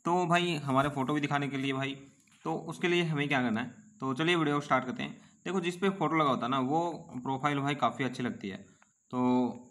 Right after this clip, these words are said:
आप खुद का भी लगा सकते हो या फिर भाई कुछ भी जिसका भी आप लगाना चाहो, तो भाई उनका आप फ़ोटो लगा सकते हो। and ऑफिशियल डोगू कौन है पता नहीं भाई।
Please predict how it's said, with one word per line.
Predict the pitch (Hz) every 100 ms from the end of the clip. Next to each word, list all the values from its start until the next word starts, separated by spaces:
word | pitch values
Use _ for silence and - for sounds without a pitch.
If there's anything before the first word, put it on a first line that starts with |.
| - -
आप | 139 135
खुद | 156 - 123
का | 143
भी |
लगा | 147 147
सकते | 139 143
हो | 147
या | 143
फिर | 139 139
भाई | 139 143
कुछ | 139 123 127
भी | 139 135
जिसका | 127 117 -
भी | 131
आप | 123 123
लगाना | 117 120
चाहो, | 120
तो | - - - _ _ 160
भाई | 185
उनका | 165 156 151
आप | 160 160 156
फ़ोटो | 143 139 143
लगा | 135
सकते | 131 127
हो। | 147 -
and | 131 127 127
ऑफिशियल | 123 123 131 143
डोगू | 123 120 127
कौन | 123 120
है |
पता | 110 117
नहीं | 113
भाई। | 104